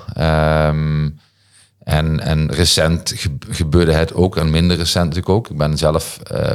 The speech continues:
ben ik bij onder andere de, de schoonmakers, eh, acties mogen zijn. Die hebben mij ook gevormd.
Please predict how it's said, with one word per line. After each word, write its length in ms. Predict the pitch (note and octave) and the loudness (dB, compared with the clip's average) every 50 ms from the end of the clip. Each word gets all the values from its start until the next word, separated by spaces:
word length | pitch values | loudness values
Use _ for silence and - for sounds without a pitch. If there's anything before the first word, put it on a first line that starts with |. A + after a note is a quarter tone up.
| - - | -4 -2
ben 140 | F2+ D2 D2 | -2 -2 -2
ik 140 | D2+ C#2 | -2 -2
bij 280 | C#2 D2 C#2+ C#2+ D2+ D2+ | 0 0 2 2 0 0
onder 220 | - D2+ D2+ C2+ | -2 -2 0 0
andere 220 | C#2 D#2 D#2 D#2 D2 | 0 0 0 0 0
de, 300 | C#2+ C#2+ C#2+ C#2+ C#2+ C#2 - | 0 2 2 2 2 0 -2
de 60 | D2 | -4
schoonmakers, 680 | - - - F#2 F#2 F2+ F2 F2 - - - - - | -2 0 0 2 2 2 2 0 0 -2 -4 -4 -4
eh, 240 | - D#2+ F2 E2+ D#2 | -4 -2 -2 -2 -2
acties 480 | - - - - - - F#2 - - - | -2 -4 -4 -4 -2 -2 -2 -2 -2 -2
mogen 240 | F2+ F2 F2 F2 E2+ | -2 -2 0 0 0
zijn. 140 | F2 E2 | 0 0
Die 100 | G#2 F#2+ | 2 0
hebben 180 | D#2+ C#2 B1+ B1 | 0 0 -2 -2
mij 80 | C2 - | -4 -6
ook 60 | - | -8
gevormd. 520 | - C2 - - D#2 D2+ E2 G#2 A#2 - | -12 -12 -6 -4 -2 -2 -2 -4 -6 -8